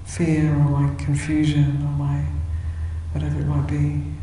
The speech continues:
Because, uh, when we really see the arising and passing away of things, that's, that sense of self, it doesn't have anything very solid to hold on to.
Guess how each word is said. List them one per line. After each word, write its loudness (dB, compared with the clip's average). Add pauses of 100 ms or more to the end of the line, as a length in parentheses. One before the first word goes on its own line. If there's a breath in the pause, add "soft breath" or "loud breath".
(1200 loud breath)
Because, 0
uh, 2
when 4
we 4
really 4
see 4
the 2
arising 2
and -2
passing -2
away 0
of 0
things, -2 (520 loud breath)
that's, -2
that -2
sense 0
of -2
self, 0 (600 loud breath)
it -6
doesn't -2
have -2
anything 0
very -2
solid 0
to -2
hold -2
on 0
to. -4